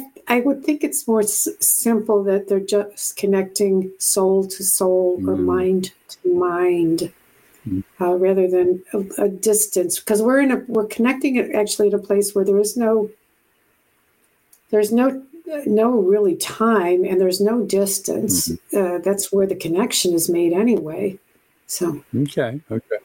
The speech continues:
Speaker 1: I don't think they get that sort of
Speaker 2: Yeah,
Speaker 1: sense.
Speaker 2: that, that
Speaker 1: That's
Speaker 2: makes
Speaker 1: a good question.
Speaker 2: that, that, well, it makes sense to me. I could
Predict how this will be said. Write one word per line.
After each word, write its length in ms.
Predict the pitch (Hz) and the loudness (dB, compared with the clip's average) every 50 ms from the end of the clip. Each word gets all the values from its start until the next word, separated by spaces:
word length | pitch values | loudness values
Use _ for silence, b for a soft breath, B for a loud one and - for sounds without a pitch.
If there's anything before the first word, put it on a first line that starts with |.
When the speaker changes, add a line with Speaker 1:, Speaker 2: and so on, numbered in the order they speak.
| - 247 | -2 0
Speaker 1:
I 80 | 269 | 0
don't 200 | 269 302 302 294 | 2 2 0 0
think 200 | - 320 294 - - | 0 -2 -2 0 -2
they 120 | 262 - | -2 -2
get 300 | - 226 220 214 214 - | 0 0 0 0 -2 -2
that 340 | - 202 180 175 - - - | -4 -4 -4 -2 -8 -10 -6
sort 360 | - - - - 180 180 190 | -4 -4 -2 -2 -2 0 0
of 200 | 208 208 - 202 - - _ _ _ _ _ _ _ _ _ _ _ _ _ _ _ _ _ _ _ _ _ _ _ | 0 -2 -4 -6 -10 -16 _ _ _ _ _ _ _ _ _ _ _ _ _ _ _ _ _ _ _ _ _ _ _
Speaker 2:
Yeah, 460 | _ _ _ _ _ _ _ _ _ | _ _ _ _ _ _ _ _ _
Speaker 1:
sense. 600 | - - - 95 85 - 104 104 104 110 117 113 | -6 -4 -2 0 0 0 0 0 0 0 -2 -2
Speaker 2:
that, 120 | - - | -6 -6
that 160 | - 110 117 107 | -2 -2 -2 -2
Speaker 1:
That's 120 | - - | -4 -4
Speaker 2:
makes 140 | 110 104 92 | -4 -4 -4
Speaker 1:
a 40 | - | -2
good 260 | - - - 135 - - _ | -4 -4 -4 -6 -10 -8 _
question. 480 | 180 196 247 247 - - - - 233 | -2 0 0 0 -2 -2 -2 -6 -4
Speaker 2:
that, 120 | 117 110 113 | -2 -2 0
that, 180 | 117 123 123 120 | 0 0 -2 0
well, 360 | 131 139 143 143 143 143 143 | 0 0 2 2 2 2 2
it 120 | 143 143 143 | 0 0 0
makes 320 | 143 139 135 127 127 - | 0 0 0 -2 -4 -4
sense 240 | - 139 120 98 - | -4 -4 -4 -4 -6
to 80 | - 127 | -4 -2
me. 120 | 131 135 131 | 0 2 2
I 80 | 120 | 0
could 160 | 113 - 101 | 0 0 -4